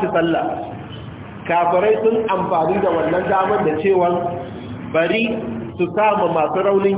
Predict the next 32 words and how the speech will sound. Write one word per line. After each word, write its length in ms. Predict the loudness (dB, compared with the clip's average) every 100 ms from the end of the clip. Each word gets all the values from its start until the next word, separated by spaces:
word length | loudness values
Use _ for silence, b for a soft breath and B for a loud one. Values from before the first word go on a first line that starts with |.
| -2
imani 560 | -2 -2 0 0 0 -2
shakka 480 | -2 -2 0 0 0
game 220 | 0 2
da 80 | 0
al'amarin 800 | 0 -2 0 2 2 2 -2 -4
Allah 320 | -4 0 0
sallallahu 240 | 0 -2 -2
alaihi 80 | -2
wasallam. 320 | -4 -4 -8 -12 -12 -14 -14 -14 -14 -14 -14 -14 -6
Suka 180 | -4 0
je 120 | 2 2
suka 200 | 2 2
samu 240 | 2 0 0
Sayyidina 300 | 0 0 0 0
Abubakar 340 | 0 0 0 -2
suka 160 | -4
ce 140 | 0 0
da 120 | 0
shi, 280 | 0 -2 -4 -8 -12 -12 0
"To 140 | 2 4
kai 200 | 4 4
ne 180 | 6 4
mai 160 | 6 4 6
yawan 320 | 4 4 4
yarda 400 | 0 2 2 2
da 80 | 0
mutuminka?" 800 | 0 2 2 2 2 0 -2 -4
Suna 220 | -2 0
nufin 240 | 0 -2 -2
manzo 220 | 0 0
Allah 380 | 0 2 2 0 -2 -6 -12 -14 -12 -2
sallallahu 520 | 0 2 2 2